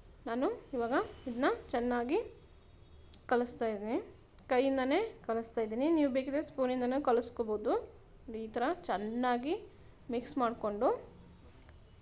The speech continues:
ಇದನ್ನ ರಾತ್ರಿ ಹಾಕಿದ್ದೆ. ಇವಾಗ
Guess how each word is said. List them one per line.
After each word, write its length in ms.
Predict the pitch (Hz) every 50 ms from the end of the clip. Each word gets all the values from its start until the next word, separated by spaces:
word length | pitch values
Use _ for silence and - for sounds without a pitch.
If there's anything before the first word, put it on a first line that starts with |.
| - - - - -
ಇದನ್ನ 220 | 202 214 233 269 339 480 - - - - - - - - - - - - - - 226
ರಾತ್ರಿ 400 | 214 226 240 240 - 311 330 440 - - - - - - - - - - - - - - - - - - - -
ಹಾಕಿದ್ದೆ. 480 | 254 233 233 - 254 226 208 226 254 320 440 440 - - - - - - - - - - - - - - - - - - - - - - - - - -
ಇವಾಗ 160 | 277 240 226